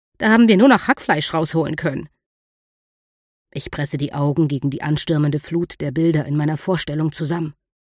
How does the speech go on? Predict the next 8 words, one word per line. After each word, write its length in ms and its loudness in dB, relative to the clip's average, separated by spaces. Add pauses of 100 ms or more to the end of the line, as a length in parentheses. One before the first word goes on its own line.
(760)
Korrupte 460 -4
Beamte, 580 -8 (560)
sich 280 -10
abrackernde 600 -4
Regierungssekretäre 1160 -2 (480)
und 200 -6
unschuldige 640 0
Diener, 480 -4